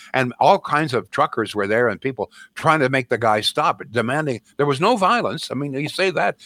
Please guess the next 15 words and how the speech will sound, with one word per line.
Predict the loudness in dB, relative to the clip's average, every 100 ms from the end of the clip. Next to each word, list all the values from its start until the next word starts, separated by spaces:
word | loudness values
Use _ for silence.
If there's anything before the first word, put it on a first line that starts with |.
| -12 -6
you |
know, | -4
you | -2 -2
would | -2
think | -4 -2
under | 0 0
circumstances | -2 -2 -2 -4 -2 -2 -2 -6
somebody | -4 -2 -2
would | -2
grab | -2 -2 0
a |
hold | 0 0 0
of | -4
the |
guy, | -2 -2 -2